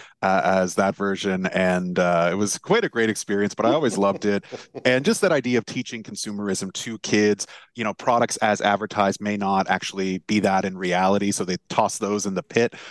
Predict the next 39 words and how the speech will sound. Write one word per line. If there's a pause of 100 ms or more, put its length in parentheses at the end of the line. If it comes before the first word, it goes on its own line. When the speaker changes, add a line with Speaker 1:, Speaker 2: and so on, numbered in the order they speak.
(240)
Speaker 1:
Uh,
so
that
was
a
really
wonderful
experience.
And
I
felt
something
was
lost
when
that
show,
uh,
expired. (640)
Uh,
I
did
not
have
a
very
good
experience
working
for
telephone
banking,
one
of
the
big
major
banks. (380)
Uh,